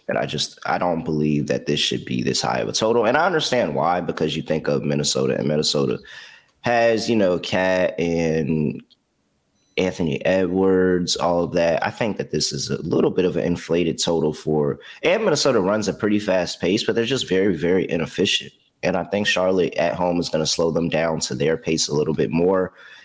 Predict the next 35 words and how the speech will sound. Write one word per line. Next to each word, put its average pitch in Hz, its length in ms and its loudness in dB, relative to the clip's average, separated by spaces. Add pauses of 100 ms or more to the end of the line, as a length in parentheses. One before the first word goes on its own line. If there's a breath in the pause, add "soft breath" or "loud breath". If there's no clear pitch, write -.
And 117 160 2
that 127 120 4
actually 120 300 0
probably 104 360 0
is 90 100 0
gonna 85 200 0
help 87 280 0
Minnesota, 82 400 0
'cause 82 160 -4
Minnesota 95 360 2
keeps - 260 -2
trying 92 320 0
to 69 60 -6
run 80 360 -2
with - 160 -10
Rudy 92 300 2
Gobert 82 360 0
on 80 140 0
the 71 60 -6
floor, 85 440 0
and 80 120 0
it 85 40 2
just 78 220 -4
doesn't 73 300 -2
work 71 180 -4
like 60 180 -8
that. - 240 -6
Like, 71 180 -6
that 80 200 -2
just - 280 -6
does 82 260 0
not 64 260 -4
work. - 340 -6 (1400 soft breath)
All 151 100 2
right. 104 240 2